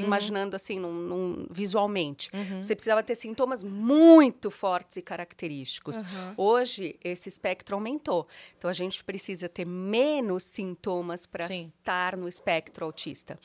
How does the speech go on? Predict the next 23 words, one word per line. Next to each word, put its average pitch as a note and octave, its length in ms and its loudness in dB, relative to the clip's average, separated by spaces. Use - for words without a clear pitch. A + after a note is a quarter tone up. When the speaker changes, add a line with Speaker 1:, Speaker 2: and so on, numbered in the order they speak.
Speaker 1:
E A3+ 160 -2
aí, F#3+ 360 2
uma F#3+ 300 0
vez A3+ 500 0
estando G#3 560 -2
dentro F3+ 380 -6
do F3 80 -10
espectro, C4 680 -4
a - 80 -2
gente G#3+ 340 -6
tem A3+ 300 -6
os G#3+ 160 -4
níveis, B3 760 0
né, B3 240 0
de A#3 100 -8
suporte, A#3 760 2
leve, G3+ 300 2
moderado F#3 480 -2
e G3 40 -2
grave. A#3 560 2
O A3+ 80 -6
Speaker 3:
Isso. G#3+ 80 -2
Speaker 1:
leve F#3 520 4